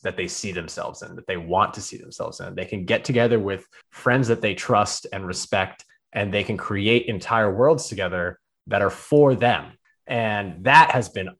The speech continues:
awesome to see. Like, there is just such an incredible, diverse range of storytelling and game content out there in the world now,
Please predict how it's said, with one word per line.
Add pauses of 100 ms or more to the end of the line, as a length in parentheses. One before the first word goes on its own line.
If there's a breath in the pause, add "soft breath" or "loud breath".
(120)
awesome
to
see.
Like,
there
is
just
such
an
incredible,
diverse
range
of
storytelling
and
game
content
out
there
in
the
world
now,